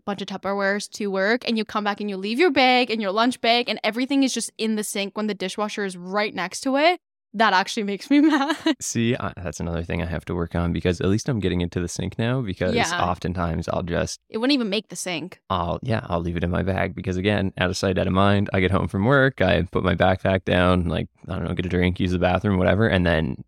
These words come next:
Speaker 2: it's like, "Oh, yep.
Speaker 1: Time to chill.
Speaker 2: See you later." And
Speaker 1: <laughs>
Speaker 2: then the next morning when I'm about to go to work, it's like, "Oh, yeah, forgot to clean out my bag last night."
Speaker 1: Yeah. And usually in the mornings, you're, like, in a rush to get out the door. So then I have all of these dishes and I'm like, "Aaron, put them away."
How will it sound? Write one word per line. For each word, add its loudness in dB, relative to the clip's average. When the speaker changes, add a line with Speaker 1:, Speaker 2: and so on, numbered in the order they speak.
Speaker 2:
it's -20
like, -4
"Oh, 0
yep. 4
Speaker 1:
Time 2
to 2
chill. 2
Speaker 2:
See 4
you 8
later." 6
And 4
Speaker 1:
<laughs> 6
Speaker 2:
then 4
the -2
next 0
morning 4
when 4
I'm 2
about 4
to -10
go 2
to 2
work, 2
it's -6
like, -8
"Oh, -2
yeah, 0
forgot -4
to -4
clean 0
out 2
my 2
bag 2
last 2
night." 0
Speaker 1:
Yeah. -8
And 2
usually 2
in 2
the 4
mornings, 0
you're, 0
like, -2
in -4
a -4
rush -2
to -6
get -4
out -4
the -6
door. -2
So -2
then 2
I 2
have 2
all 2
of -2
these -4
dishes -8
and -6
I'm -4
like, -4
"Aaron, 0
put -6
them 4
away." 2